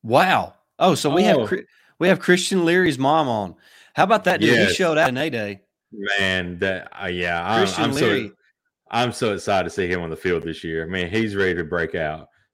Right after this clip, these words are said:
Speaker 2: So, you know, and, and Richard, just like, thank you for listening, Richard, but just like you said, uh, about Otis, I mean, you talk about a guy who bought in. I mean, he
Speaker 1: Yeah.
Speaker 2: has bought in the system, and, you know, he come in and, and,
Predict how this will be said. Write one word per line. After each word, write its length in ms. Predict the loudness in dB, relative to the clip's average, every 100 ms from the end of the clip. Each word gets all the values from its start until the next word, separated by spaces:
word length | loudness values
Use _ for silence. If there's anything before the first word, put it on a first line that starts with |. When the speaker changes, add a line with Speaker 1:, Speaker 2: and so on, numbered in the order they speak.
| _
Speaker 2:
So, 380 | -10 -8 -10 -14 _ _ _
you 120 | -12
know, 240 | -10 -12 -16 _ _ _ -4
and, 220 | -2 0
and 380 | 0 -2 -2 -2
Richard, 380 | -2 0 -4 -2
just 220 | -4 -2
like, 140 | -2 -4 -6
thank 160 | -6 -2
you 200 | -4 -2
for 60 |
listening, 300 | -2 -2 -4 -6
Richard, 260 | -6 -6
but 100 | -6
just 180 | -6 -4
like 240 | -4 -4
you 100 | -8
said, 440 | -8 -4 -2 -2 -2
uh, 220 | -4 -6 -14 _ _ _
about 320 | -6 -4 -4
Otis, 340 | -2 -2 -2 -6
I 60 |
mean, 340 | -8 -8 -10 -14 _
you 120 | -8 -2
talk 100 | 0
about 200 | 0 0
a 40 |
guy 220 | 0 0
who 160 | 0 -4
bought 440 | -2 -2 -2 -4 -10
in. 400 | -10 -10 -12 -18 _ _ _ _ -12
I 80 |
mean, 180 | -10 -8
he 120 | -4 -4
Speaker 1:
Yeah. 160 | -2
Speaker 2:
has 160 | -6 -8
bought 580 | -6 -2 0 -2 -6 -10
in 300 | -10 -8 -10
the 80 |
system, 560 | -12 -10 -8 -10 -14 -14
and, 260 | -12 -10 -10
you 520 | -16 _ _ _ -8
know, 60 | -2
he 120 | -2
come 320 | -2 -4 -2
in 180 | -4 -4
and, 160 | -6 -8
and, 460 | -10 -10 -12 -16